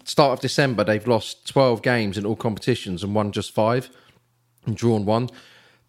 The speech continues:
They're not very good. Um, I think they got off to a good start of the season 'cause they were playing, um, against Arsenal, and that sort of was a springboard. But I think they're sort of like Huddersfield a few years ago, and they started off really well,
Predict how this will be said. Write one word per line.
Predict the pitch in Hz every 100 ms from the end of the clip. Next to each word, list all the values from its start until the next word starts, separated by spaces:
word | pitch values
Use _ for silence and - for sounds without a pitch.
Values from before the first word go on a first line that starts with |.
| _
They're | 143 127
not | 123 120
very | 104 104
good. | 110 98 - - _ - _ _ -
Um, | 117 113 110 107 107 - - 123
I |
think | 131 113
they | 113
got | 147 123
off | 120
to | 123
a | 117
good | - 110
start | - 131 117
of |
the | 120
season | - 117 120
'cause | -
they | 120
were |
playing, | - 127 120 117 117
um, | 117 113 110 107 _ _ _ _ -
against | - 120 110 - - - -
Arsenal, | 120 117 - 120 120 - -
and | 120
that | 117
sort | - 120
of | 104
was | 107
a |
springboard. | 104 - 117 110 117 113
But | -
I |
think | - 165
they're | 135
sort | - 135 135
of |
like | 127
Huddersfield | 147 143 123 131 117 107 - - _ _ _ -
a | 123
few | 135
years | 117 139 123
ago, | 113 110 107
and | 110
they |
started | - 147 123 123
off | 113
really | 135 120 113
well, | 120 110 101 104